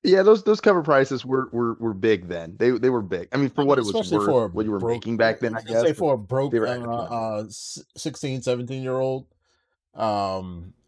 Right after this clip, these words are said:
Speaker 2: like, I, I, I lucked out in the days that I had a couple bucks after the holiday to get, uh, to get a GameStop card and a Game Informer subscription. It's probably how, that's exactly why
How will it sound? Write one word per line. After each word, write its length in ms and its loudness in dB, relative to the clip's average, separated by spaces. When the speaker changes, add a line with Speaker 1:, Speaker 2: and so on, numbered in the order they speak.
Speaker 2:
like, 320 -4
I, 320 -6
I, 200 -10
I 40 -2
lucked 300 -4
out 220 -2
in 80 -8
the 100 -10
days 360 -6
that 320 -8
I 140 -6
had 240 -6
a 40 -8
couple 240 -10
bucks 300 -10
after 220 -8
the 60 -8
holiday 400 -6
to 100 -16
get, 240 -8
uh, 360 -8
to 100 -10
get 140 -4
a 80 -6
GameStop 680 -10
card 300 -4
and 100 -12
a 260 -12
Game 220 -10
Informer 320 -14
subscription. 460 -18
It's 100 -20
probably 280 0
how, 220 0
that's 220 -2
exactly 540 -6
why 520 -6